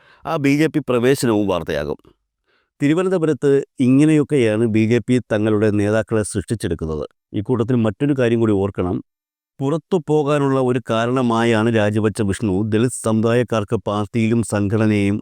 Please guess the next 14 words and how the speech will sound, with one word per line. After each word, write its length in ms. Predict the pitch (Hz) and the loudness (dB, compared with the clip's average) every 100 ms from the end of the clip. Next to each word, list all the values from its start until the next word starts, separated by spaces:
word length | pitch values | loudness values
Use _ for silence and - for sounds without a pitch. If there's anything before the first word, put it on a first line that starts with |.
| - | -4
അവഗണനയാണ് 840 | 101 107 113 120 120 113 104 104 117 | -2 0 0 2 2 2 2 0 0
എന്ന് 160 | 98 104 - | 0 -2 -4
പറയുന്നതെങ്കിലും 680 | 92 98 104 90 87 85 67 - _ _ _ _ - | -4 -2 0 0 -2 -4 -8 -14 _ _ _ _ -6
യൂത്ത് 300 | 113 123 127 | -2 -2 0
കോൺഗ്രസിനുള്ളിലും 760 | 117 113 117 - 110 113 104 110 113 | 0 0 0 0 0 2 2 0 0
കോൺഗ്രസിനുള്ളിലും 840 | 110 113 123 123 113 110 98 90 104 - | 0 0 0 -2 0 2 2 -2 -4 -4
ആത്മാർത്ഥമായി 720 | 117 123 135 143 127 127 131 123 | -4 -2 0 -2 0 0 0 0
പണിയെടുക്കുന്ന 580 | 110 110 117 123 117 113 107 | 0 0 2 0 0 0 2
മറ്റു 320 | 101 98 135 | 0 -2 -4
ചിലരും 340 | 104 101 92 - - _ _ _ _ _ | -4 -2 -4 -8 -18 _ _ _ _ _
ഇക്കാര്യങ്ങൾ 760 | 156 - _ - 139 135 127 117 | -4 -4 _ -4 0 2 2 2
തന്നെയാണ് 540 | 110 104 107 90 92 - - _ _ _ _ _ _ _ _ _ _ _ | 0 0 2 0 -2 -4 -12 _ _ _ _ _ _ _ _ _ _ _
ഇപ്പോൾ 180 | 127 135 104 | -6 -4 -2
പറഞ്ഞുകൊണ്ടിരിക്കുന്നത്. 800 | 107 113 113 92 82 82 78 | -2 0 0 0 -4 -6 -8